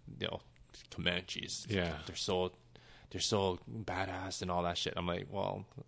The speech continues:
Speaker 1: as badass as they are, they're, they're no longer around <laughs>
Speaker 2: Yeah.
Speaker 1: they got wiped out."
Speaker 2: Yeah.
Speaker 1: Um, yeah, and they put everyone, they gave them the last piece of, like, bullshit land, like, Oklahoma,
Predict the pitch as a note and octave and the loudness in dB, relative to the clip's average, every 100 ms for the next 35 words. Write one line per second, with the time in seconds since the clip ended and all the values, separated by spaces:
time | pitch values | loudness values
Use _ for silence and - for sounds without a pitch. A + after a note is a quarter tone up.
0 | - F#2+ F2 F#2 G2 G2+ G2+ F2+ - E2+ | 4 4 8 10 12 10 8 4 6 10
1 | F#2 F2 E2+ F2 F2 F2+ F2+ - - - | 10 10 8 6 8 6 4 -2 -12 -8
2 | - - F2+ F2+ F2+ F2 F2 E2+ E2+ G#2+ | -2 4 6 8 10 8 8 6 8 10
3 | F2 E2+ - - - - G#3 - A2 G#2 | 8 2 -10 -12 -8 12 12 12 8 10
4 | F#2 F#2+ F2+ - G2 E2 - - - D#2+ | 10 10 8 8 8 8 4 -8 -4 -2
5 | - G2+ F2 E2+ E2+ D#2+ - - - - | 2 6 6 6 0 -6 -16 -20 -20 -20
6 | - - - F2 F2 F#2 E2 - F#2+ F2+ | -18 -8 -2 0 2 2 6 8 8 8
7 | F2+ F2 F2 E2+ F#2 E2+ F2+ F2 F2+ E2+ | 8 8 6 2 2 8 8 6 4 4
8 | E2+ E2+ E2+ - E2+ - E2 D#2+ D#2+ - | 6 4 2 0 0 0 2 2 2 2
9 | E2 E2+ - E2 E2+ F2 E2+ E2 F2+ F2+ | 2 4 2 0 2 2 2 0 0 2
10 | E2+ E2+ F2 F2 F2 | 2 4 4 4 2